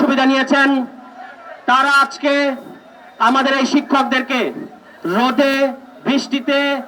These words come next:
রাতের অন্ধকারে এরকম খোলা শহীদ মিনারে অবস্থান করতে বাধ্য করছেন এবং তাদের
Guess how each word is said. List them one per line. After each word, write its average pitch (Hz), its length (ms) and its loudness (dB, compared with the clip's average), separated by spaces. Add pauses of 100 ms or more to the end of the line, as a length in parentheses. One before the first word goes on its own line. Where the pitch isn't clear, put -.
(240)
রাতের 262 400 0
অন্ধকারে 277 460 0 (540)
এরকম 277 300 0 (120)
খোলা 277 220 2 (160)
শহীদ 277 320 2
মিনারে 277 320 2 (560)
অবস্থান 269 440 0
করতে 262 180 -2 (100)
বাধ্য 240 180 0 (120)
করছেন 233 320 0 (680)
এবং 277 160 2 (160)
তাদের 269 260 0